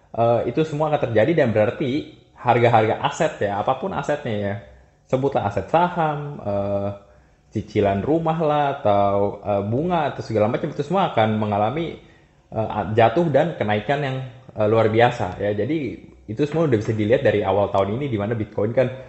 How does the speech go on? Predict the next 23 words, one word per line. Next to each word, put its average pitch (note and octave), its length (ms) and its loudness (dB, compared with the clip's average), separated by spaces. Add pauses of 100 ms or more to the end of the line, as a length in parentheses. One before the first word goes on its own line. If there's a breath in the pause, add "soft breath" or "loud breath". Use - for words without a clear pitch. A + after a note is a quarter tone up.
(200 loud breath)
terus B2 240 0
merosot, A#2+ 800 4
ya G2 320 -4
otomatis A#2+ 320 -4
kripto G2+ 320 -4
yang G#2 160 0
lain B2+ 80 -2
merosot. A#2+ 560 0 (640)
Kita A#2+ 240 2
nggak C3 160 6
usah C#3 80 2
ngomongin, B2 560 0
eh, A2+ 360 2 (120)
kripto A2 800 2
semacam A2 560 -2
E G#2+ 80 -2
T - 80 -2
H A#2 160 2
yang A#2 240 4
gede D#3 240 0
ya. G2+ 200 -2 (520)
Sedangkan, A#2 720 -4
eh, A2 180 2